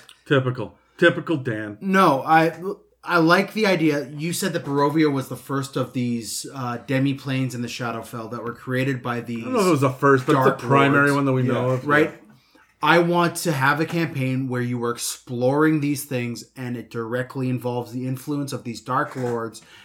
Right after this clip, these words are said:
Speaker 2: and actually using them, figuring out who they are. And, and
Speaker 1: I have a suggestion for that. If anybody's like, "Well, what do you mean? There's no notes."
Speaker 2: Yeah.
Speaker 1: Uh, Shazam.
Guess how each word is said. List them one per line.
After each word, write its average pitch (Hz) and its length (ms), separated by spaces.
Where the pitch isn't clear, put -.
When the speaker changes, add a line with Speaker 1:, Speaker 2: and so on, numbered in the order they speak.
Speaker 2:
and 127 220
actually 151 640
using 131 800
them, 101 360
figuring 160 680
out 143 160
who 139 160
they 127 180
are. 143 480
And, 135 280
and 139 180
Speaker 1:
I 156 40
have 165 120
a - 20
suggestion 143 460
for 123 100
that. 117 220
If 127 80
anybody's 123 260
like, 117 120
"Well, 123 120
what 131 100
do 143 60
you 139 80
mean? 131 260
There's 110 160
no 123 120
notes." 120 360
Speaker 2:
Yeah. 131 220
Speaker 1:
Uh, 147 140
Shazam. 175 600